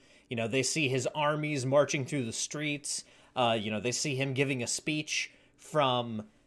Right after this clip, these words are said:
uh, you know, the, the parapets of his castle, uh, telling all the people that, you know, they will, you know, bend the knee in submission to him, or they will face the consequence and the,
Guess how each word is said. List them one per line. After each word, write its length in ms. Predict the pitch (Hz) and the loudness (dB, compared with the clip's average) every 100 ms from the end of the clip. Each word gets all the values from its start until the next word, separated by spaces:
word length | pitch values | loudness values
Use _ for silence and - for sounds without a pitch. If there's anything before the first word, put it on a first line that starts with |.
| _ 135 | _ 0
uh, 340 | 113 104 95 95 | 2 2 0 -4
you 100 | 113 | -6
know, 100 | 107 | -4
the, 300 | 95 104 90 95 | -2 -2 -2 -2
the 140 | 101 | -4
parapets 560 | - 165 156 147 139 139 | 0 2 2 0 -4 -4
of 80 | |
his 160 | 113 107 | -4 -4
castle, 760 | - 165 151 - 165 151 151 - _ _ _ - | -2 0 0 0 0 0 -2 -8 _ _ _ -4
uh, 260 | 110 95 87 - | -2 -2 -4 -4
telling 420 | 156 156 151 143 | 2 4 4 2
all 200 | 143 143 | 2 2
the 100 | 135 | 0
people 440 | 147 147 135 143 123 | -2 -2 0 0 4
that, 280 | 123 117 | 2 2
you 60 | 123 | -2
know, 140 | 117 | -2
they 280 | 104 131 135 | 2 4 4
will, 360 | 123 120 113 110 117 160 | 4 2 0 -2 -10 -6
you 140 | 139 | -2
know, 80 | 120 | 0
bend 400 | 107 151 151 147 | 2 4 4 4
the 60 | 139 | 0
knee 180 | 143 | 0
in 100 | 139 | 0
submission 540 | 127 131 131 135 147 127 | 0 -2 0 0 0 -2
to 100 | 123 | -2
him, 400 | 117 139 135 139 | 0 0 2 2
or 140 | 127 | 0
they 140 | 117 131 | 2 2
will 220 | 127 123 | 0 -2
face 360 | - 135 127 | -2 0 0
the 140 | - 120 | -4 -4
consequence 760 | 143 135 139 135 147 135 127 | -2 -2 -2 -4 -2 -2 -2
and 180 | 123 113 | -4 -2
the, 220 | 101 98 | -2 -2